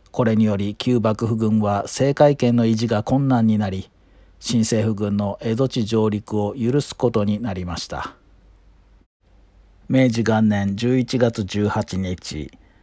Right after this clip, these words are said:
小高長七郎が故郷の下手バカ村で病没。享年三十三。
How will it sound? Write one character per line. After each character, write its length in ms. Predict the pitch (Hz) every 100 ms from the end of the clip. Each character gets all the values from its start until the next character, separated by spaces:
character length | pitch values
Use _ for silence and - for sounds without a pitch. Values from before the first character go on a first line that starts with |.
| _ -
小 120 | 120
高 240 | 104 98
長 260 | 98 107 98
七 280 | - - 95
郎 220 | 87 87
が 260 | 82 69 - -
故 140 | 123
郷 260 | 120 117 104
の 180 | 101 92
下 300 | - 117 127
手 140 | 131
バ 140 | 120 117
カ 120 | 117
村 240 | 113 110
で 300 | 95 98 - -
病 180 | 107 98
没。 480 | 90 90 87 85 - - _ _ _ -
享 220 | 120 113
年 220 | 104 98
三 300 | - 113 104
十 240 | 87 85 80
三。 360 | 90 67 53